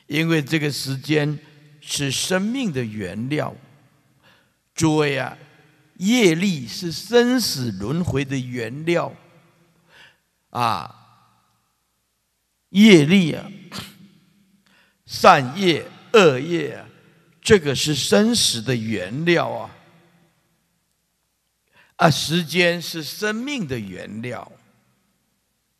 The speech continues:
你为什么能活着啊？因为时间还没到。嗯，那如果你今天一直虚度光阴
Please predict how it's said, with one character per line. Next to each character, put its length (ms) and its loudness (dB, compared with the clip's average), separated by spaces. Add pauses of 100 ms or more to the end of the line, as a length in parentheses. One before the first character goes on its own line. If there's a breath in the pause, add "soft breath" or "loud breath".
(680)
你 220 4
为 140 10
什 120 6
么 60 4
能 180 4
活 280 2
着 180 6
啊？ 140 -2 (420 loud breath)
因 140 0
为 120 2
时 220 -4
间 220 0
还 120 -2
没 140 -4
到。 260 -2 (1300)
嗯， 300 -18 (2500 soft breath)
那 200 0
如 180 -2
果 160 -2
你 140 -4
今 260 -8
天 400 -8 (640)
一 140 -2
直 260 -6
虚 460 -4
度 320 -4
光 400 -6
阴 340 -12